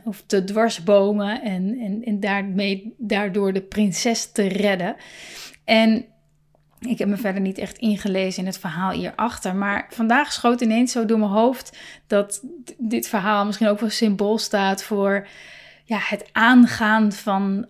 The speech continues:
angst, hè? Eh, angst die je voelt als je, eh, afgaat van het standaardpad, hè? Hè? Want dan, ja, dan kom je Bowser tegen. En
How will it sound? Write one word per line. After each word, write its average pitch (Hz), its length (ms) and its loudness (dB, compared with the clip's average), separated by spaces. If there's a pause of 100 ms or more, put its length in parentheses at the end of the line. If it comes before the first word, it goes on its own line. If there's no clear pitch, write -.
angst, 208 500 2
hè? 220 140 2
Eh, 190 300 -6 (220)
angst 214 480 -2
die 196 160 -4
je 196 80 0
voelt 208 500 -4
als 196 260 -8
je, 190 400 -4 (400)
eh, 185 340 -6 (600)
afgaat - 1000 0 (140)
van 214 400 0
het 214 180 -4
standaardpad, 214 1080 2
hè? 254 240 0
Hè? 240 220 -4 (120)
Want 202 200 -2
dan, 220 340 6
ja, 202 220 0
dan 220 260 4
kom 220 160 2
je 220 140 6
Bowser 208 460 4
tegen. 190 520 0 (520)
En 220 500 6